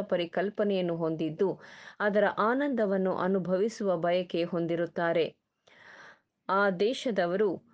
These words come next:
ಶೀಘ್ರದಲ್ಲೇ ಮರುಸ್ಥಾಪಿತವಾಗುತ್ತದೆ, ಅದು ಸಮಾಜವಾದಿಗಳ ಆಳ್ವಿಕೆಯ ನಂತರ.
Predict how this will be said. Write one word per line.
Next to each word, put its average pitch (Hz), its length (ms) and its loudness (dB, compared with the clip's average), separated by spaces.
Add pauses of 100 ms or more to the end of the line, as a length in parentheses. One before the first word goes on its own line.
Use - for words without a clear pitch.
ಶೀಘ್ರದಲ್ಲೇ 196 880 0
ಮರುಸ್ಥಾಪಿತವಾಗುತ್ತದೆ, 190 1700 0
ಅದು 170 360 0
ಸಮಾಜವಾದಿಗಳ 175 1080 0 (200)
ಆಳ್ವಿಕೆಯ 175 680 -2
ನಂತರ. 165 420 -2